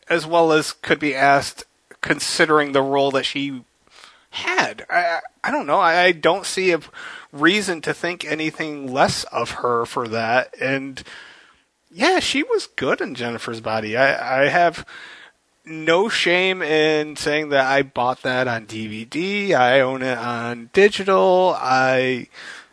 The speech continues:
saw in the theater. Like, I had fun with it. And, you know, yeah, I came in like,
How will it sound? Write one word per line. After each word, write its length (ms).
saw 280
in 100
the 40
theater. 360
Like, 280
I 160
had 380
fun 300
with 160
it. 320
And, 500
you 80
know, 240
yeah, 320
I 140
came 500
in 360
like, 400